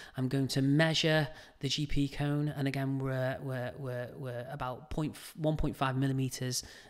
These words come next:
uh, past the, the point where, that we should be. And, um, we know now that, um, I got up to forty-five, with our cutting, so I'm gonna use the fifty. So I'm gonna go up a tiny, tiny little bit.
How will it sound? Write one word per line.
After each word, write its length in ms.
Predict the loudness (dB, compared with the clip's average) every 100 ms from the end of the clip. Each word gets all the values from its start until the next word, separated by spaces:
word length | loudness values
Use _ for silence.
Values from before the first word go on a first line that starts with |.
| -10
uh, 160 | -8 -4
past 400 | -4 -2 -6 -6
the, 200 | -8 -8
the 80 | -6
point 320 | -4 -4 -6 -8
where, 140 | -10
that 160 | -12 -6
we 80 |
should 300 | -2 0 0
be. 240 | 0 0 -2 -10 -18 -18 -20 -20 _
And, 460 | 0 2 2 2 -2 -4
um, 360 | -2 0 0 -4 -14 -2
we 200 | 4 6
know 280 | 8 8 8
now 500 | 8 6 6 4 2
that, 420 | 2 2 0 -6 -4
um, 220 | 0 0 2
I 140 | 2
got 180 | 2 0
up 120 | -4 -6
to 120 | -8
forty-five, 1120 | -2 0 0 0 -6 0 0 0 -2 -2 -6 -16 -20 -20 -6
with 320 | -2 0 -2 -4
our 240 | -4 -4
cutting, 460 | -2 -2 2 0 2
so 100 | 0
I'm 80 | -2
gonna 140 | -2
use 420 | -2 0 0 -2
the 120 | -6
fifty. 640 | -12 -4 -2 -2 -4 -8 -6
So 140 | -6
I'm 40 | -6
gonna 140 | -6
go 240 | -6 -6 -6
up 180 | -6 -4
a 60 | -6
tiny, 440 | -8 -10 -8 -8
tiny 320 | -8 -6 -6
little 240 | -6 -6 -4
bit. 360 | -2 -4 -6